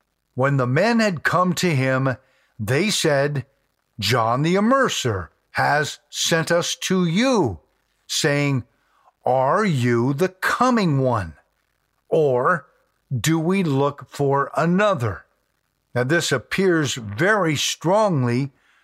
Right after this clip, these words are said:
to suggest a derivation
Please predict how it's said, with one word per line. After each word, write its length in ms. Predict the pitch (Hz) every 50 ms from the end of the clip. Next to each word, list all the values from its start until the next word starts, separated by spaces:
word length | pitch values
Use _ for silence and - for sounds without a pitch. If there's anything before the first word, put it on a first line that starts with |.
| _ _ _ _
to 220 | - - 160 160 147
suggest 840 | - - - - 151 131 120 110 98 113 156 180 190 180 - - -
a 160 | 147 143 143
derivation 1120 | 120 113 98 131 131 139 160 196 226 240 208 160 156 143 135 117 - 135 135 151 170 170